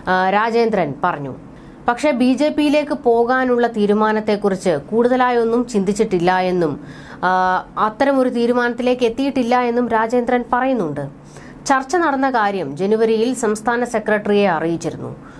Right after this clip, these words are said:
പോകരുതെന്ന് നിർദ്ദേശം അദ്ദേഹം തന്നുവെങ്കിലും അതിനുശേഷം ഇന്ന് വരെ സംസ്ഥാന നേതൃത്വത്തിന്റെ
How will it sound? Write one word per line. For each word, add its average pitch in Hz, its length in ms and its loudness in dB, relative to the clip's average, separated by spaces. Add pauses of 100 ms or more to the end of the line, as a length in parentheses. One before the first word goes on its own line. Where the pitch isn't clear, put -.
(140)
പോകരുതെന്ന് 240 840 2
നിർദ്ദേശം 214 680 0
അദ്ദേഹം 208 420 0 (100)
തന്നുവെങ്കിലും 202 720 0 (300)
അതിനുശേഷം 240 760 0
ഇന്ന് 247 260 2
വരെ 226 240 2
സംസ്ഥാന 226 560 -2
നേതൃത്വത്തിന്റെ 220 720 2